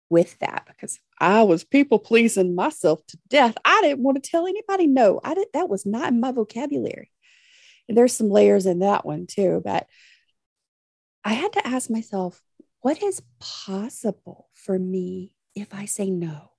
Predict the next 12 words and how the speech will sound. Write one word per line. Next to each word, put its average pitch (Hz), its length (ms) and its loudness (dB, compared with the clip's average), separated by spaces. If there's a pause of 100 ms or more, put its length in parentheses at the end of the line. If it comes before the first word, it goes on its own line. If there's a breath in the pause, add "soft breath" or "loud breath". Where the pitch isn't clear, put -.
(320)
What 226 120 -2
does 277 160 -4
it - 300 -10
give 180 260 -2
me? 151 280 -10 (280)
What 196 140 -2
am 240 120 4
I 208 120 0 (160)
gaining? 165 640 0 (920)
What 202 180 4
is 226 180 0 (100)
possible?" - 540 -12